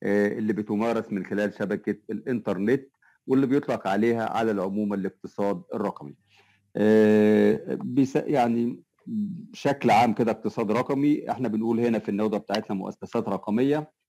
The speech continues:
وعلى سبيل المجاز برضو خلينا نقول ان اللفظ الشائع لكل ده مجازاً كده بيقولوا عليه التجارة الإلكترونية. آه، التجارة الإلكترونية انتشرت في الفترة الأخيرة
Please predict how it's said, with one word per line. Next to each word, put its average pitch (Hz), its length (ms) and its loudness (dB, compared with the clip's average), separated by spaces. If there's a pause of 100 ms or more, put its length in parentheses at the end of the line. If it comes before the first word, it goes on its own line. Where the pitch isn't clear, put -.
(280)
وعلى 123 240 2
سبيل 127 400 0
المجاز 107 380 -2
برضو 117 640 -4
خلينا 113 400 0
نقول 117 600 -2
ان 101 120 -2
اللفظ 104 340 -2
الشائع 107 640 -2 (240)
لكل 123 760 4
ده 123 340 0
مجازاً 107 440 2
كده 107 280 -4
بيقولوا 107 320 -2
عليه 104 160 -4
التجارة 104 640 -4
الإلكترونية. 95 640 -2 (600)
آه، 110 420 8
التجارة 123 360 6
الإلكترونية 151 720 6
انتشرت 120 480 2
في - 60 -6
الفترة 120 340 -2
الأخيرة 135 560 -2